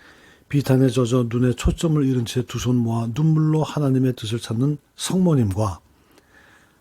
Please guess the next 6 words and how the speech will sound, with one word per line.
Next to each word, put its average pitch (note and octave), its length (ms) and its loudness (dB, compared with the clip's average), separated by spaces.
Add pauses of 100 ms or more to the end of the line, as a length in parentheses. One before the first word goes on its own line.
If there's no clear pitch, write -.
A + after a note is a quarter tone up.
(280)
황토색 F3+ 640 2
겉옷을 C3 420 0
입고 C3+ 440 -2 (260)
푸른색 D#3 460 2
속옷을 C3 420 -2
입고 B2 420 -4